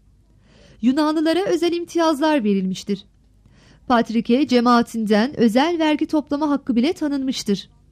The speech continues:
Çünkü Trakya ve Balkan Hristiyanlarının imtisası çok kolay olmuşsa da kendilerinin de aynı orijinden geldikleri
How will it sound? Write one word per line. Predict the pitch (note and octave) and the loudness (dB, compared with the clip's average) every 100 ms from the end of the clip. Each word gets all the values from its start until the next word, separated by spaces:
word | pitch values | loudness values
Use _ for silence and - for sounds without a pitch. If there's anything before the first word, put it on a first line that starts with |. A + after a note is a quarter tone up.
| _ _ - - - | _ _ -20 -20 -6
Çünkü | C4+ B3+ - D4 | -4 -2 0 -2
Trakya | E4+ C#4+ C#4 C#4 C4 | 0 0 0 2 2
ve | B3+ | 4
Balkan | A#3 A#3+ B3+ F4+ | 4 2 0 -4
Hristiyanlarının | D#4 C4+ - A#3 A3 G#3+ G#3+ C#4 | -2 -4 -2 0 2 2 0 0
imtisası | A#3+ A#3+ A#3 A#3 A#3 A3+ D#4+ | -4 -4 -4 0 2 2 -2
çok | F4 E4+ | -2 -2
kolay | C#4 A#3 G#3 | 2 2 2
olmuşsa | F#3+ A3 B3 D#4 A3 G3 | 2 0 0 -4 0 2
da | G#3+ D#4+ | 0 0
kendilerinin | D4+ C#4 C4 C4+ B3+ B3 | -2 0 0 2 2 2
de | A#3+ | 2
aynı | A3+ D4+ G#4 D#4+ | 2 0 0 2
orijinden | D4+ C4 C#4 C4+ B3+ A#3 | 4 4 2 0 2 4
geldikleri | A#3 G#3+ G3 G3 G3 G3 | 2 2 0 2 2 2